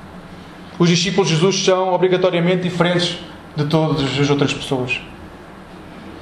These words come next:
Obrigatoriamente, se um discípulo de Jesus não for diferente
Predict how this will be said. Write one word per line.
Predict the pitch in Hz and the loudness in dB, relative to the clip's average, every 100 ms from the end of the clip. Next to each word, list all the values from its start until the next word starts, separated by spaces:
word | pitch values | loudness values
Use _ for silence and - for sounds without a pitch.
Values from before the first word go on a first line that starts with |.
| - - - | -8 -8 -2
Obrigatoriamente, | 180 175 190 185 180 170 156 143 139 - - - | 2 2 2 4 2 2 2 0 -2 -10 -12 -14
se | - 180 | 0 4
um | |
discípulo | 170 214 - 175 | 4 2 2 2
de | |
Jesus | 156 190 | 4 4
não | 190 190 | 4 4
for | 196 190 | 4 2
diferente | 190 - 180 180 170 143 | 2 2 2 4 2 0